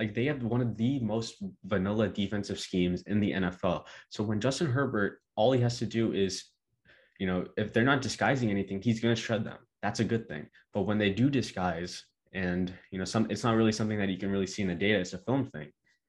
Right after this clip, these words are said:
Um, when they do disguise their looks, he just doesn't perform well. And I think that's partly because they're asking him to do a lot.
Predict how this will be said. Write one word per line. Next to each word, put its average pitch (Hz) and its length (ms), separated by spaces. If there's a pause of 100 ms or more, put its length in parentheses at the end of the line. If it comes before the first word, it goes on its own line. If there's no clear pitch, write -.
(580)
Um, 90 480
when 98 300
they 98 100
do 117 200
disguise 104 440
their 90 120
looks, 98 300
he 90 120
just 90 160
doesn't 92 240
perform 90 420
well. 82 140
And 87 160
I 90 80
think 101 220
that's 101 160
partly 95 340
because 90 460
they're 92 180
asking 87 320
him 92 140
to 85 40
do 80 180
a 69 40
lot. 55 240